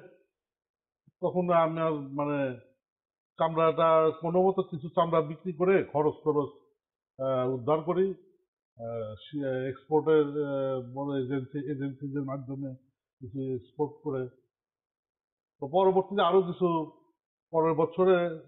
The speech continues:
যে এই লস কভার করতে এই বাজার, কম দামের বাজারও ফল্ট কর-, এই মার্কেটেও কিছু মাল উঠাইতে হবে করে কভার করে, তা না হলে তো এত বড় লস কিভাবে মানে আমি মানে কভার করব।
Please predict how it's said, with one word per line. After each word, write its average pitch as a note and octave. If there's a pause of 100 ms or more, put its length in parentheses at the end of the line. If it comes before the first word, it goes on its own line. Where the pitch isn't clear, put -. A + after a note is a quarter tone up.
যে E3
এই E3
লস D3+ (120)
কভার D#3+
করতে D#3+
এই D3+
বাজার, C#3+
কম D3
দামের D3
বাজারও C#3+
ফল্ট C#3
কর-, -
এই D3
মার্কেটেও C#3+
কিছু C#3
মাল C#3
উঠাইতে C3
হবে C3 (360)
করে C#3+ (100)
কভার C#3
করে, C3 (580)
তা D3
না D#3
হলে D3+
তো D3+
এত D3+
বড় D3+
লস C3+ (160)
কিভাবে C#3 (680)
মানে A2+ (120)
আমি A#2+ (500)
মানে A2 (320)
কভার D3
করব। A2